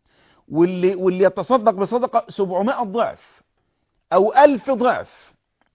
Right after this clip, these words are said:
أو كمان ممكن يك-، يكون: "من تصدق بعدل تمرة من كسب طيب والله لا يقبل إلا طيبا يأخذه الله بيمينه فيربيها له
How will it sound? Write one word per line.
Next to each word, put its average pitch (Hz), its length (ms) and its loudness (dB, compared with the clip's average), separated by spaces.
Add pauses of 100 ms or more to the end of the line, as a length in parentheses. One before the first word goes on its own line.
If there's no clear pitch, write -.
(680)
أو 285 300 10
كمان 254 400 0
ممكن 269 420 -2
يك-، 208 360 -6
يكون: 247 440 -2
"من 185 160 -10
تصدق 196 460 -8
بعدل 196 380 -4
تمرة 208 300 -4
من 202 160 -8
كسب 214 420 -12
طيب 226 300 -8
والله 214 260 -6
لا 208 80 -6
يقبل 202 340 -10
إلا 220 140 -8
طيبا 214 360 -6
يأخذه 208 440 -6
الله 214 260 -2
بيمينه 208 400 -4
فيربيها 196 720 -4
له 262 120 -2